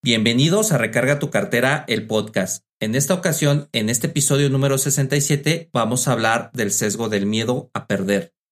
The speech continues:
Desde luego, enfocado en las inversiones, pero también te voy a dar bastantes elementos de cómo te puede afectar en tu vida diaria. Recuerda que el inversor de éxito debe de tener un buen manejo de las emociones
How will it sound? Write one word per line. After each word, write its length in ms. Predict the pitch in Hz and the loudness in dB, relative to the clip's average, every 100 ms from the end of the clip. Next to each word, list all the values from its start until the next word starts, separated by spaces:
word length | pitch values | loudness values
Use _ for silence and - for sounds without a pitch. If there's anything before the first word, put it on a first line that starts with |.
| _ - | _ -2
Desde 340 | 120 143 180 | 2 4 4
luego, 480 | 170 139 127 175 170 | 4 4 2 0 0
enfocado 560 | 135 107 - - 107 117 | -4 -2 -4 -2 0 2
en 40 | |
las 200 | 127 - | 0 2
inversiones, 840 | 139 156 160 196 156 147 185 - _ | 2 2 2 2 4 4 2 -2 _
pero 220 | 120 107 | -2 -2
también 300 | 110 117 139 | -2 0 0
te 80 | 160 | 2
voy 200 | 180 180 | 2 4
a 60 | 165 | 4
dar 340 | 147 151 - | 2 0 -4
bastantes 600 | 123 110 - 131 151 185 196 | -4 -2 0 0 2 0 2
elementos 640 | 196 190 165 151 196 160 | 4 4 4 2 0 0
de 100 | 135 | 0
cómo 240 | 123 127 | 0 -2
te 80 | 127 | -2
puede 220 | - 123 | -2 -2
afectar 580 | 123 135 - 143 151 - - | 0 -4 0 0 0 -2 -4
en 160 | 107 | -2
tu 100 | 120 | -2
vida 300 | 117 117 120 | 0 2 2
diaria. 400 | 113 104 104 101 _ _ _ _ _ | 2 0 -2 -6 _ _ _ _ _
Recuerda 440 | - 104 156 208 226 | -6 0 2 2 2
que 80 | 190 | 2
el 80 | |
inversor 440 | 117 107 98 120 127 | 4 2 2 0 2
de 200 | 135 113 | 4 2
éxito 580 | - 104 - 117 123 - | 0 -4 -4 -2 -4 -2
debe 200 | 117 120 | -2 2
de 140 | 131 | 0
tener 320 | 127 98 104 | 0 0 0
un 100 | 113 | 0
buen 160 | 104 107 | 0 2
manejo 400 | 110 107 95 107 | 2 0 0 0
de 100 | 101 | 0
las 240 | 98 98 | 0 0
emociones 720 | 104 104 - 156 156 117 - | -2 -2 0 2 2 0 -4